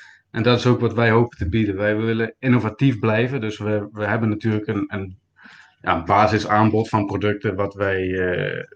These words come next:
altijd zullen blijven aanbieden, omdat dat gewoon belangrijk is. Dat, dat willen mensen gewoon hebben. Ook als jij bijvoorbeeld nog nooit een bong hebt gehad, dan hoef je niet per se een hele ingewikkelde bong. Dan wil je gewoon een mooi pijpje.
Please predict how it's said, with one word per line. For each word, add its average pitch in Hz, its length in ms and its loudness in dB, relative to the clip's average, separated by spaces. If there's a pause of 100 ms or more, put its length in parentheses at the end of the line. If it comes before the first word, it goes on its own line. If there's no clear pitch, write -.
(180)
altijd 104 320 2
zullen 117 300 4
blijven 101 300 2
aanbieden, 104 420 4
omdat 101 220 -2
dat - 140 -8
gewoon 95 400 -4
belangrijk 95 480 -2
is. 104 280 -4 (300)
Dat, 98 240 -4
dat 92 180 -2
willen 101 220 2
mensen 95 260 -2
gewoon 92 180 -2
hebben. 98 220 2
Ook 104 100 2
als 95 120 -2
jij 101 100 4
bijvoorbeeld 95 440 -2
nog 107 160 4
nooit 107 220 8
een 98 80 2
bong 107 180 6
hebt 104 160 2
gehad, 107 400 0 (280)
dan 107 160 2
hoef 117 200 6
je 123 100 6
niet 120 180 6
per 117 100 -4
se 101 200 2
een 90 120 0
hele 101 260 0
ingewikkelde 98 500 -6
bong. 98 200 -4
Dan 104 100 -2
wil 107 80 0
je 107 80 2
gewoon 101 200 -4
een 98 120 -4
mooi 101 220 2
pijpje. 104 600 -2